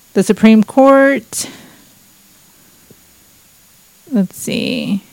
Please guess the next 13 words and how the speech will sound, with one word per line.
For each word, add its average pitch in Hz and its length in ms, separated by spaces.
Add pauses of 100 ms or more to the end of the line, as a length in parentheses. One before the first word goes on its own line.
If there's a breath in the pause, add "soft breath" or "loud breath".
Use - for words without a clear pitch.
(2500 soft breath)
fin-, 202 360
yeah, 170 260
the 175 260
Supreme 208 320
Court 208 160
finally 180 300
said 170 420
that, 151 480 (960)
again, 175 560 (180)
he 185 440
was 156 800 (1400)
not 180 280
insane 196 560